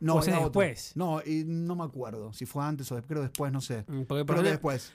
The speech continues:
Speaker 2: porque a Perú llegó Ponía Francella
Speaker 1: Ah, llegó.
Speaker 2: y el,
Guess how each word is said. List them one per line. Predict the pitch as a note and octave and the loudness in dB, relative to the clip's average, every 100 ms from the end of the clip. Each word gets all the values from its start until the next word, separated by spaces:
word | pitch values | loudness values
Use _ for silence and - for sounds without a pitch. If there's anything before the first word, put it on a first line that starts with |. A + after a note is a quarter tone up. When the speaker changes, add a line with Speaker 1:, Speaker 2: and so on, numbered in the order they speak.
| - | -4
Speaker 2:
porque | E3+ D#3+ | 0 2
a | D#3+ | 2
Perú | E3+ E3+ B3 | 2 2 2
llegó | B3+ F#3+ G3 F#3+ | 4 6 6 6
Ponía | F3 F3 | 6 6
Francella | F#3 D#3+ - F3+ C#3+ G#3+ - | 4 2 2 4 2 0 -8
Speaker 1:
Ah, | - E3 D3+ | -2 0 0
llegó. | D3 D#3 F3 | 2 4 4
Speaker 2:
y | D#3+ D#3 D3+ | 6 4 4
el, | C#3+ C#3 C#3 C#3 C#3+ | 4 2 2 2 -2